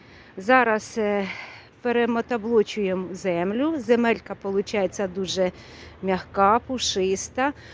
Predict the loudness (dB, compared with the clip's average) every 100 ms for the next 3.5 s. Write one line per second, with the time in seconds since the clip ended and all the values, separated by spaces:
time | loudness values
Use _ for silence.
0 | -4 2 2 2 -2 0 -2 2 4 4
1 | 2 -2 -2 -6 0 2 2 -2 -20 -20
2 | -20 -20 -20 -20 -20 -2 0 0 -2 -4
3 | -2 0 2 2 0